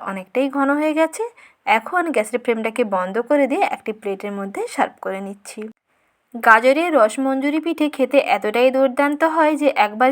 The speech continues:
খেলে বারবার খাওয়ার বাহানা খুঁজবেন। তাহলে আর দেরি না করে সহজ রেসিপি দেখে আজই বানিয়ে ফেলুন। গাজর দিয়ে এত সহজ একটি রেসিপি আজকে না ট্রাই করলে ভীষণ আফসোস করতে হবে। আর রেসিপিটি ভালো লাগলে লাইক,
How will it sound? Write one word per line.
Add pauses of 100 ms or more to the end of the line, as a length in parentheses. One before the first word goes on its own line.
খেলে (180)
বারবার (120)
খাওয়ার
বাহানা (100)
খুঁজবেন। (540)
তাহলে
আর
দেরি
না
করে (120)
সহজ (100)
রেসিপি
দেখে (220)
আজই
বানিয়ে
ফেলুন। (640)
গাজর (100)
দিয়ে (240)
এত (120)
সহজ (100)
একটি (100)
রেসিপি (340)
আজকে
না
ট্রাই (100)
করলে (140)
ভীষণ
আফসোস (100)
করতে
হবে। (580)
আর
রেসিপিটি (100)
ভালো (100)
লাগলে (200)
লাইক,